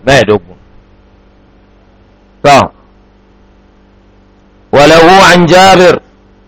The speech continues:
Wọ́n tún á gbé gbà wá mi wá látọ̀dọ̀ Jabir. Radiyallahu anhu. Ó ní aqama bi Tabuka ishrina yawman yaqsuru as-salat. Ànábì, ó tún ṣe ogúnjọ́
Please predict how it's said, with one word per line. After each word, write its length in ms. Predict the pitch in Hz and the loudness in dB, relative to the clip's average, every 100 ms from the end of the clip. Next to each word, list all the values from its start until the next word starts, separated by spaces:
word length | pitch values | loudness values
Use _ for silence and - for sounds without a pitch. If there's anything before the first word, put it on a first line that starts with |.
| _ _ _ _ _ _ _ | _ _ _ _ _ _ _
Wọ́n 100 | 180 | -2
tún 100 | 180 | 0
á 100 | 196 | 0
gbé 160 | 170 190 | 0 -2
gbà 140 | 170 | 0
wá 140 | 180 190 | 0 0
mi 120 | 190 | 0
wá 160 | 185 180 | 0 2
látọ̀dọ̀ 460 | 185 180 185 180 175 | 0 -2 -2 0 0
Jabir. 420 | 190 196 175 143 - _ _ _ _ _ _ _ _ _ _ | 0 0 0 -2 -4 _ _ _ _ _ _ _ _ _ _
Radiyallahu 640 | 156 180 185 170 180 170 | -2 0 0 0 0 0
anhu. 280 | 170 175 170 - - - - - - - - - - | 0 0 -2 -6 -12 -20 -20 -20 -20 -20 -18 -20 -10
Ó 140 | - 165 | -4 0
ní 80 | 180 | 0
aqama 800 | 180 180 - 175 190 190 190 | 0 -2 0 0 2 2 0
bi 120 | 185 185 | 0 0
Tabuka 760 | 196 180 185 190 - 180 160 - - - _ _ _ _ - | 0 0 2 0 0 0 0 -4 -16 -20 _ _ _ _ -6
ishrina 720 | 156 160 160 170 180 175 175 | -4 -2 -2 0 0 0 0
yawman 520 | 175 180 185 180 175 | 0 2 2 0 0
yaqsuru 420 | 170 175 - 165 165 | 0 -2 -2 -2 -2
as-salat. 680 | - 160 165 170 170 151 131 _ _ _ _ _ _ _ - | -2 -2 2 2 2 0 -2 _ _ _ _ _ _ _ -6
Ànábì, 580 | 165 208 202 180 127 - _ | -2 0 0 0 -2 -6 _
ó 100 | 190 | -4
tún 140 | 190 | -2
ṣe 140 | 185 180 | -2 -2
ogúnjọ́ 680 | 175 202 196 214 214 214 | -2 -2 0 0 2 0